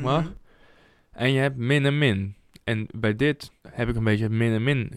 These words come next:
Speaker 1: gevoel. Omdat ze bij allebei wel wat weghalen.
Speaker 2: Hmm. Nou, ik zit denk ik voor nu nog op de plus min. Maar ik ga nu even een chipje pakken met ook een dipje. Want we hebben net gewoon een naturel chipje gedaan. En natuurlijk, hè, als je op een terrasje zit of in een café,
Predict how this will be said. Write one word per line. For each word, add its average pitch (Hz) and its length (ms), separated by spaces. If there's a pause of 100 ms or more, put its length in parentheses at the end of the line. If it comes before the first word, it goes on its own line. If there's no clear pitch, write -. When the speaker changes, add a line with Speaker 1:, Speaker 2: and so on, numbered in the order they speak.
Speaker 1:
gevoel. 104 500 (340)
Omdat 120 340
ze 117 120
bij 110 200
allebei 107 360
wel 98 180
wat 104 280
weghalen. 92 720 (220)
Speaker 2:
Hmm. 147 400
Nou, 139 220
ik 202 80
zit - 140
denk 208 120
ik 202 60
voor 208 140
nu 214 80
nog 208 120
op 180 100
de 170 60
plus 185 260
min. 180 340 (460)
Maar 160 120
ik 185 60
ga 185 120
nu 202 80
even 214 120
een 202 60
chipje 202 280
pakken 185 300
met 175 160
ook 170 120
een 170 80
dipje. 160 320
Want 143 120
we 147 60
hebben 147 180
net 160 200
gewoon 143 260
een 139 160
naturel 139 440
chipje - 320
gedaan. 147 300
En 147 240 (300)
natuurlijk, 151 360
hè, 139 80
als 143 160
je 131 160
op 139 160
een 139 60
terrasje 143 340
zit 156 200
of 156 80
in 139 100
een 135 60
café, 139 500